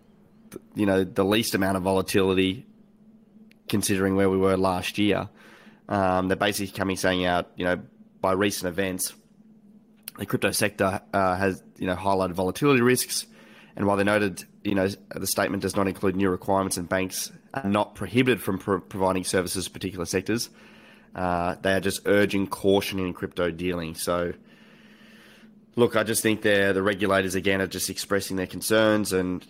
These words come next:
uh, you know, wanting to make sure that the, the banks and institutions offering crypto products are doing the right thing. Uh, I think, again, the regulators,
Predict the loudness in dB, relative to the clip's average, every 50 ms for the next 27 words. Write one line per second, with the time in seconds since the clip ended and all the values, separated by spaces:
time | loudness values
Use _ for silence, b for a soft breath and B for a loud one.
0 | -6 -4 -2 -2 -2 -2 -2 -4 -6 -8 -12 -20 -16 -12 -10 -8 -8 -8 -10 -8
1 | -6 -4 -4 -4 -4 -4 -4 -2 -2 -2 -2 -4 -4 0 2 4 4 4 2 0
2 | -2 -2 0 0 2 2 2 2 0 0 -2 -4 -4 -2 0 0 0 -2 -4 -6
3 | -4 -4 -4 -4 -4 -6 -8 -6 -4 -4 -2 -4 -2 0 0 0 0 0 -2 -4
4 | -4 -4 -6 -6 -4 -2 -2 -2 0 0 0 2 0 0 -2 -4 -2 0 0 2
5 | 2 0 -2 -4 -6 -12 -20 _ _ _ -20 -20 _ _ -20 -20 _ _ _ -20
6 | -4 0 2 2 4 4 4 4 4 4 2 0 0 0 2 4 4 2 2 0
7 | -4 -10 -18 _ _ _ _ -12 -6 -2 0 2 2 2 2 0 0 -2 -2 -2
8 | -2 -4 -4 -8 -10 -10 -8 -4 -2 -2 -2 -2 -4 -8 -10 -8 -4 0 2 2
9 | 2 2 2 2 2 2 2 2 0 -2 -4 -6 -10